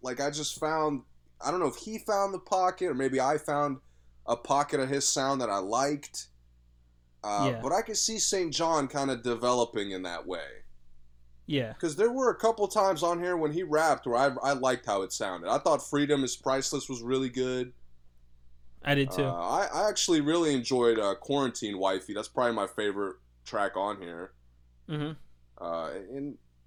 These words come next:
Speaker 1: like, there wasn't really too much that was just bad.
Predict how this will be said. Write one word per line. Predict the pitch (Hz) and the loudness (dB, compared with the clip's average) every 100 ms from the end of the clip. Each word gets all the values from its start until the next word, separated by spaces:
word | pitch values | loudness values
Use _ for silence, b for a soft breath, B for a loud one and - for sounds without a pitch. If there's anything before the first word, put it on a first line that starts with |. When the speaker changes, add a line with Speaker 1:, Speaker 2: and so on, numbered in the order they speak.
| _ _ - - - | _ _ -20 -20 -12
Speaker 1:
like, | 180 185 - _ _ _ _ | -10 -10 -12 _ _ _ _
there | - 185 | -4 -2
wasn't | 277 311 254 | -2 -2 -2
really | 262 247 220 | -4 -4 -6
too | - 226 220 | -6 -6 -2
much | 190 196 - | 0 0 2
that | 175 131 127 120 | 2 2 -4 -6
was | 139 123 | -4 -2
just | 120 143 - 110 | -2 -4 -4 -6
bad. | - 113 117 85 78 | 0 4 6 4 -2